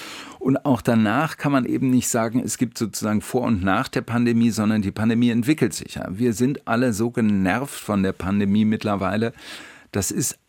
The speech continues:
ein anderes Gefühl als im Frühjahr, Sommer zweitausendzwanzig, wo wir alle verängstigt waren. Das heißt, wir versuchen auch so ein bisschen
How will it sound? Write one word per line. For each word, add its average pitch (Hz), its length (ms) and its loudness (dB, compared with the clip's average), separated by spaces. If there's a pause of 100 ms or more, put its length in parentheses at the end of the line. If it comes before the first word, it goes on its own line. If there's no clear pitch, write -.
(220)
ein 113 140 4 (100)
anderes 147 560 2
Gefühl 120 560 0 (100)
als 104 360 -2
im 117 540 2
Frühjahr, 117 520 2
Sommer 110 320 0
zweitausendzwanzig, 104 920 -6
wo 98 140 0
wir 101 180 -4
alle 120 120 -2
verängstigt - 720 -6
waren. - 200 -10 (920)
Das - 180 -6
heißt, 123 320 0
wir 120 140 4
versuchen 113 460 0
auch 101 160 -2
so - 140 -2
ein 95 120 0
bisschen 110 600 0